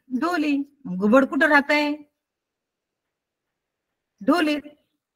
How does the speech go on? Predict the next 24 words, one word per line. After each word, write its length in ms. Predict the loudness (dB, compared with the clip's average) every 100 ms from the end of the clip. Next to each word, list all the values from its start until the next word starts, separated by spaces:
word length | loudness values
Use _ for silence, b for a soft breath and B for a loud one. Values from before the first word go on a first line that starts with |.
| _ _ _ _ _ _ _ _ _ _ _ -2
आता 200 | 2 4
त्याच्या 280 | 2 2 0
पुढचा 320 | 0 2 2
प्रश्न 340 | 4 0 2
आहे, 180 | -2 -4 -12 -20 -4
योग्य 460 | 0 2 4 4 4
पर्याय, 380 | 2 0 -2 -4
जोडीचा 500 | -6 -4 -2 4 4
पर्याय 420 | 4 -2 -2 -4
शोधा. 360 | -4 -6 -2 -4 -6 b b -2
मग 60 | 0
आता 140 | 0
योग्य 360 | 4 4 4 2
जोडीचा 400 | 2 2 4 2
पर्याय 320 | 4 2 0
शोधा 340 | -4 0 0
असं 160 | 0 -2
ज्यावेळेस 420 | -2 0 -2 -6
येईल, 240 | 0 4 4 b b b -2
त्यावेळेस, 720 | 4 4 4 2 0 -2 -8 _ _ _
अ, 40 | -6
हत्ती 720 | -2 -2 -2 -4 4 4 4 2
अंबारखाना, 760 | -2 0 -2 -2 -4 -2 -4 -8 _ -2
घोडा 420 | 4 8 10